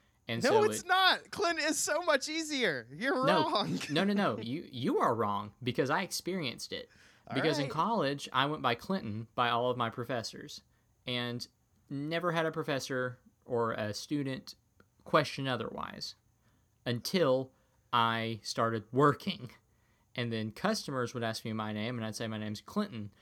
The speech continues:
Speaker 1: And they go, "Well, it's nice to meet you, Clayton." And it's like,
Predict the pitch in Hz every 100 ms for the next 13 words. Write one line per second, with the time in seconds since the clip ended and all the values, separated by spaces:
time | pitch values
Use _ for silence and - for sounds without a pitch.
0 | _ - 123 123 123 113 120 123 - 139
1 | - 170 156 131 123 113 - 101 - 104
2 | 101 101 _ _ _ - 127 123 123 -
3 | _ _ - 139 - 131 117